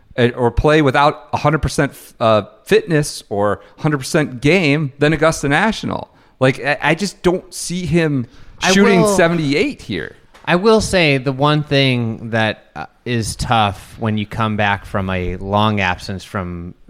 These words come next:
Speaker 2: competitive golf is scoring in
Speaker 1: Sure.
Speaker 2: competitive golf. So, and what happens is there's a lot of sloppy mistakes. And I think the th-, telling thing that I always look at from players coming back, look at his par five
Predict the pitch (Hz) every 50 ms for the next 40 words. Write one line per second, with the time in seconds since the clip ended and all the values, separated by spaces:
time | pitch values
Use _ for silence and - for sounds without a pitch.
0 | - _ _ _ - 104 98 - 110 107 101 98 87 - 104 92 87 87 - -
1 | - 95 87 82 - - - - 110 104 101 98 95 92 87 85 82 82 85 -
2 | _ _ _ - 107 101 95 95 87 - - 117 113 110 104 95 98 95 90 87
3 | 101 95 90 90 - - - - - - 104 - - 117 110 104 - - - -
4 | - - - 120 120 113 110 110 104 120 120 - - 127 123 123 120 - 135 120
5 | 117 107 104 107 107 98 92 107 110 107 95 98 104 95 104 107 104 101 98 -
6 | - - 113 104 101 98 - 101 92 90 87 - - - 90 90 95 - - -
7 | - - - - - - - - - - - 107 104 101 98 98 95 95 98 95
8 | - - - _ _ _ - 117 117 131 160 160 147 156 113 90 - - - -
9 | - 151 160 170 175 175 175 160 - - 143 127 117 113 107 104 104 104 101 -
10 | - 104 110 107 104 110 113 120 120 120 120 120 117 101 107 113 104 - - 104
11 | 98 95 95 - _ _ _ _ _ _ - - 101 95 - - - 113 110 107
12 | 98 - - 113 110 107 104 98 87 98 92 87 82 80 - _ - _ _ _
13 | _ _ _ _ _ _ _ _ _ _ _ _ _ _ _ _ _ _ 117 127
14 | 139 151 147 202 185 165 160 143 - - 131 135 127 117 - - 107 98 95 98
15 | 92 87 - - -